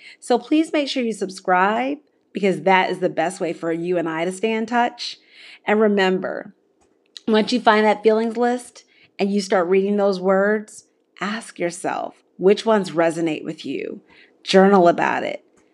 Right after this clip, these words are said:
Affirm with yourself. Talk about it.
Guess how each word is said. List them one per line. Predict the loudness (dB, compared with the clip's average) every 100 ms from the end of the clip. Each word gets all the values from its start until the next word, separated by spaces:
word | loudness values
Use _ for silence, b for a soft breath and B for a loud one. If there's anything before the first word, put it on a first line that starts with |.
| _ 0
Affirm | 0 0 2 4 6 4 2
with | -2 -6
yourself. | -8 -6 -4 -4 -6 -12 _ _ _ _ _ _ _ _
Talk | -4 0 0 0
about | 0 -2 -4
it. | -8 -12